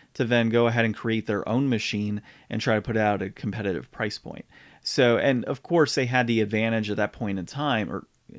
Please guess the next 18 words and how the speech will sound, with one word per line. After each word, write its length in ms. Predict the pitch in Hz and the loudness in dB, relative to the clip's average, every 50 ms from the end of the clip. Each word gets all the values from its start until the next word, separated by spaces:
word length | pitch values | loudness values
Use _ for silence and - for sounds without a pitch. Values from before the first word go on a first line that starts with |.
| - 120 | -12 -4
disadvantage, 580 | 120 147 143 - 120 107 98 92 95 95 82 | -2 -2 0 0 -2 -4 -2 -4 -4 -4 -4
I 60 | 98 90 | -4 -4
guess, 160 | 98 95 - | -4 -6 -6
in 60 | 98 | -8
a 60 | 82 | -8
sense, 320 | - - 139 135 113 - - - - - - - _ _ _ _ _ _ _ | -4 -4 -4 -4 -4 -6 -10 -16 -20 -20 -20 -20 _ _ _ _ _ _ _
of 640 | - 123 123 120 120 120 120 120 117 110 110 - - - _ _ _ _ _ _ _ _ _ _ _ _ | 4 6 6 8 8 6 6 6 4 2 -2 -6 -14 -20 _ _ _ _ _ _ _ _ _ _ _ _
not 400 | 120 120 120 131 139 147 151 - | 0 2 2 4 4 2 2 0
having 280 | 139 135 131 131 131 123 | 0 0 0 0 0 -2
a 60 | 113 | -2
console 440 | 107 - 120 113 113 - - 107 - | -2 -2 -4 -2 -2 -2 -4 -4 -4
out 180 | - 95 101 92 | -2 -2 -2 0
at 100 | 123 127 | -2 -2
that 120 | - 147 | -4 -6
time 300 | - - 156 151 151 147 | -6 -4 -4 -2 0 0
and 100 | 123 110 | 0 -2
being, 320 | 98 104 107 110 110 110 110 | -2 0 0 0 2 2 0
like, 320 | 107 104 98 92 92 - | 0 -2 -2 -4 -6 -10